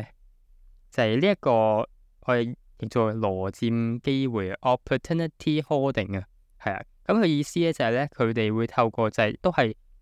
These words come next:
去干預個機制啦，尤其是一啲地域管轄嘅機制。噉佢做啲咩咧？就係去隔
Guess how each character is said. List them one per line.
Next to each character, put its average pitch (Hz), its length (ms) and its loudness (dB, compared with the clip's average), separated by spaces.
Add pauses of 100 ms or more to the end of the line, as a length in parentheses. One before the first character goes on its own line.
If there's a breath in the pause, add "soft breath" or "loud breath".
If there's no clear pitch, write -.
(140)
去 120 140 2
干 - 180 4
預 131 220 0
個 107 60 0
機 127 220 0
制 123 100 -2
啦， 107 300 2
尤 98 240 -2
其 - 80 -12
是 110 60 -2
一 107 40 2
啲 151 300 0
地 120 180 2
域 104 60 -2 (200)
管 98 220 -4
轄 127 120 2
嘅 101 100 -2
機 113 180 2
制。 107 80 0
噉 85 180 0 (380)
佢 190 200 2
做 147 180 2
啲 165 120 0
咩 170 140 0
咧？ 165 120 0
就 127 120 -6
係 117 100 -4
去 123 180 0
隔 135 80 2